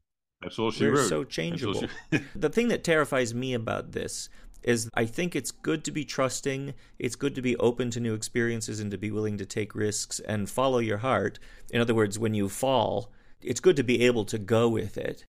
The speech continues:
Speaker 2: But it's also clearly a virtue to be able to stop yourself if it's clearly a stupid thing to do. And that can take some real courage because you're actually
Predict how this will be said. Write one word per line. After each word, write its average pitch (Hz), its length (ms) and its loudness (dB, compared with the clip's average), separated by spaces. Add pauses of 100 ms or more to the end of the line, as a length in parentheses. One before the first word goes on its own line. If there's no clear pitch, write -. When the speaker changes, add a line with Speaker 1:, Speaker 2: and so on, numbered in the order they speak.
(160)
Speaker 2:
But 135 220 6
it's 147 160 0
also 247 380 2
clearly 214 480 4
a 135 100 4
virtue 123 480 0
to 113 140 -4
be 120 160 4
able 104 180 -2
to 104 100 -4
stop - 460 0
yourself 101 500 -4
if 107 140 -8
it's - 140 -6
clearly 110 560 0
a 95 80 -2
stupid 104 480 -4 (160)
thing 98 220 -4
to 98 100 -10 (180)
do. 107 440 4 (220)
And 104 760 0 (220)
that - 280 4
can 143 140 -4
take - 180 0
some 123 140 -2
real 107 160 2
courage 143 480 -2
because 107 420 -2
you're 107 220 0
actually 107 800 -2